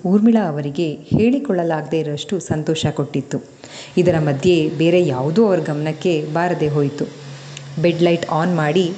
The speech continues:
ರೂಮಿನ ಲೈಟ್ಸ್‌ನೆಲ್ಲ ಆಫ್ ಮಾಡಿ, ರೂಮ್ನ ಆಚೆಯಿಂದ ಬಂದು ಡೋರ್ ಲಾಕ್ ಮಾ-, ಹಾಕಿ ಮಲಗಲು ತನ್ನ ಕೋಣೆ ಸೇರಿದರು.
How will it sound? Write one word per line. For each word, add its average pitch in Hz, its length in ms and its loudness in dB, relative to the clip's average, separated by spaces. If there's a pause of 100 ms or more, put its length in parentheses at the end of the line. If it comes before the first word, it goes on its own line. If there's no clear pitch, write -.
ರೂಮಿನ 247 320 6
ಲೈಟ್ಸ್‌ನೆಲ್ಲ 170 560 -2 (100)
ಆಫ್ 156 300 -4
ಮಾಡಿ, 156 380 -2 (480)
ರೂಮ್ನ 226 380 6
ಆಚೆಯಿಂದ 165 540 -4 (100)
ಬಂದು 151 360 -4
ಡೋರ್ 175 200 2
ಲಾಕ್ 175 260 0
ಮಾ-, 160 80 -4
ಹಾಕಿ 156 460 -2 (200)
ಮಲಗಲು 180 440 2
ತನ್ನ 151 280 -2
ಕೋಣೆ 156 340 -4
ಸೇರಿದರು. 135 540 -4